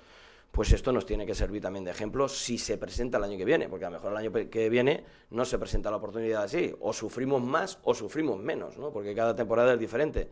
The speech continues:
y todos los equipos están preparados para lo mismo. O sea, a mí me gustaría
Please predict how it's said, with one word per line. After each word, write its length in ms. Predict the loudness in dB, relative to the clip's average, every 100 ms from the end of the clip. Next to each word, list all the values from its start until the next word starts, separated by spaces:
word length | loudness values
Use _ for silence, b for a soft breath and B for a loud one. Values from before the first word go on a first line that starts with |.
| B B B B B
y 120 | 0 4
todos 180 | 6
los 140 | 6 6
equipos 440 | 4 4 2 0
están 280 | -2 0 4
preparados 360 | 2 2 -2 -2
para 140 | -6
lo 60 | -4
mismo. 260 | -6 -8 -14
O 40 |
sea, 160 | -14 -10
a 40 |
mí 120 | -4
me 100 | 0
gustaría 640 | 2 0 0 -2 0 -2